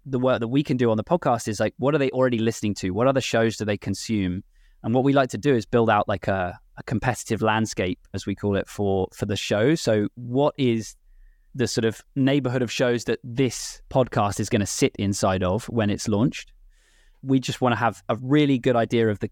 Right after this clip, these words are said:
the full spectrum of the stuff that is common among our specific chosen audience. Because then what that gives us the opportunity to do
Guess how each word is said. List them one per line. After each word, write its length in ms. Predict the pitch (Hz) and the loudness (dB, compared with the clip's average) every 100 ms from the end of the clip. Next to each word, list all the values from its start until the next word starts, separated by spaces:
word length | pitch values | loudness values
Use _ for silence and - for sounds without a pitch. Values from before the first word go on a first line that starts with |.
| _ | _
the 80 | 107 | -8
full 240 | - 127 | -2 0
spectrum 440 | 120 - - - 104 | 0 -4 -2 0 0
of 100 | 95 | -2
the 80 | |
stuff 320 | 104 - 98 - | -4 -2 -2 -2
that 100 | 101 | -4
is 80 | |
common 380 | - - 107 101 | -4 0 2 2
among 280 | 98 95 95 - | 2 2 0 0
our 260 | 98 92 | 0 0
specific 460 | - - 98 101 - | -2 -8 -8 -8 -4
chosen 300 | 101 95 95 | -2 0 0
audience. 400 | 98 92 - - _ - _ _ _ | 0 -2 -8 -14 _ -20 _ _ _
Because 200 | 127 147 | -2 2
then 140 | 180 | 4
what 80 | 185 | 6
that 160 | 156 135 | 4 4
gives 200 | 147 - | 2 0
us 100 | 117 | 0
the 80 | 127 | 0
opportunity 420 | - - 120 - | 0 0 0 0
to 80 | 107 | -4
do 460 | 110 123 104 113 | 0 2 2 0